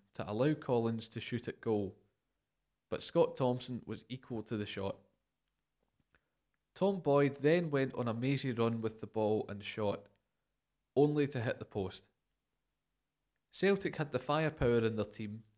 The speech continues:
but it wasn't going their way so far. Undeterred by this, Boyd again took the ball in a similar position inside the Raith half.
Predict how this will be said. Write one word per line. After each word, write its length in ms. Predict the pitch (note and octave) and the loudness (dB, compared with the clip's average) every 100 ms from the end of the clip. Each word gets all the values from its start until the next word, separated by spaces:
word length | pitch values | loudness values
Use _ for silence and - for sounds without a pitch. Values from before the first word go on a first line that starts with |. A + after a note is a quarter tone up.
| _ _ _ _ _ _ | _ _ _ _ _ _
but 160 | G#2 - | -6 -4
it 80 | - | 2
wasn't 340 | D3+ D#3+ D#3 | 2 2 -2
going 280 | C3+ C3 B2 | 0 2 4
their 180 | A#2+ A#2 | 2 2
way 220 | A#2+ A#2 | 0 -2
so 260 | - A2+ | -2 -4
far. 300 | G#2+ G2 F#2+ - _ _ _ _ _ _ _ _ _ _ _ _ _ _ _ _ _ _ _ _ _ | -4 -4 -4 -10 _ _ _ _ _ _ _ _ _ _ _ _ _ _ _ _ _ _ _ _ _
Undeterred 600 | F3 G#3 G#3 - D3 C#3+ | 2 4 4 4 0 2
by 160 | A#2 A#2 | 0 2
this, 380 | A2+ C3+ - - _ _ _ _ _ _ _ _ | 4 2 -2 -12 _ _ _ _ _ _ _ _
Boyd 300 | D#3 E3 D#3+ | 2 4 2
again 400 | E3+ - F3 G3 | -4 0 2 2
took 260 | F#3 E3+ - | 0 -4 -4
the 80 | C3+ | -4
ball 360 | B2+ B2 A#2+ | 2 4 4
in 160 | - A2 | 2 -2
a 40 | |
similar 360 | A2 E3+ F3+ E3+ | -2 0 2 0
position 580 | - B2 C3 B2+ B2+ A#2 - | 0 -2 -2 -2 -6 -8 -4
inside 580 | C#3 D3 - B2 A#2+ A#2 | -4 -4 -2 0 0 0
the 100 | G#2+ | -2
Raith 300 | A2+ A#2 - | 2 0 -2
half. 300 | A2+ G2+ | -2 -2